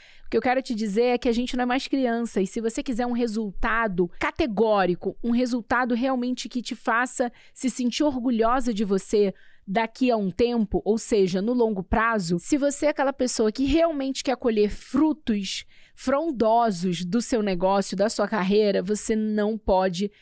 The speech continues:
fazer o que precisa ser feito só na hora que você quer. E sabe por quê? Porque você não é mais criança, simples assim.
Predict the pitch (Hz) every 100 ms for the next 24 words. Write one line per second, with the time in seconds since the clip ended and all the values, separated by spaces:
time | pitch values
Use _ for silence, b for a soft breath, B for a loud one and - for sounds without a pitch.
0 | b - - 330 233 240 233 233 233 220
1 | 208 220 - 214 208 - 220 - 220 202
2 | 220 254 - - - 247 240 226 226 220
3 | 226 285 269 220 185 b b b b b
4 | 330 - 339 247 196 - 262 190 - _
5 | - 349 330 330 330 294 302 - 262 254
6 | 269 - 208 262 269 262 233 226 214 202